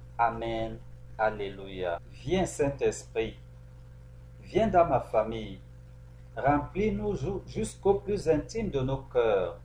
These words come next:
car sans ton divin secours, il n'est rien de bon en l'homme,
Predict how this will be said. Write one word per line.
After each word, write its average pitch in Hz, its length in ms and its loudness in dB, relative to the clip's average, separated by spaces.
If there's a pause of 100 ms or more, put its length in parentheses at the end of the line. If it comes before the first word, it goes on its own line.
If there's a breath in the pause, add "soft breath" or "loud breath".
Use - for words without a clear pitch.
(640)
car 139 200 4
sans - 260 -2
ton 131 220 -2
divin 127 340 -4
secours, 123 800 -4 (420)
il 135 200 0
n'est 131 140 4
rien 123 280 2
de 120 140 0
bon 120 320 0
en 107 160 0
l'homme, 98 380 4